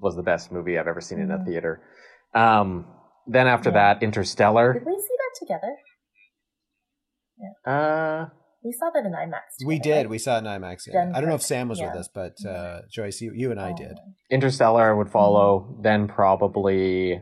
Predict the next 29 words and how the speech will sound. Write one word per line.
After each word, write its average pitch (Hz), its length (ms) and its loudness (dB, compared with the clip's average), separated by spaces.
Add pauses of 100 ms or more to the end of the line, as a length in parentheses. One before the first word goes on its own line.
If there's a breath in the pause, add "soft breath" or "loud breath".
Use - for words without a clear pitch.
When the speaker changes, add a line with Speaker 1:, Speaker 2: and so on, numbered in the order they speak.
(160)
Speaker 1:
uh, 87 460 2 (400)
The 101 80 -2
Dark 87 320 0
Knight, 92 300 -4 (1120)
then 98 260 0
Speaker 3:
Mm-hmm. 90 380 -6 (1400)
Speaker 1:
Inception, 87 920 -4
and 90 200 -6
the 90 60 -4
other 85 160 -4
Batman 80 400 -2
movies. 85 400 -6
And 135 160 -2
then 202 100 2
it 214 100 0
kinda 156 200 2
gets 139 180 0
a 131 40 -10
bit 107 300 -2
convoluted, 104 540 0
but 127 100 6
I, 123 340 4
I 139 40 4
do 143 200 0
think 135 240 0
this 113 200 0
would 101 100 0
be, 98 180 0
like, 87 340 0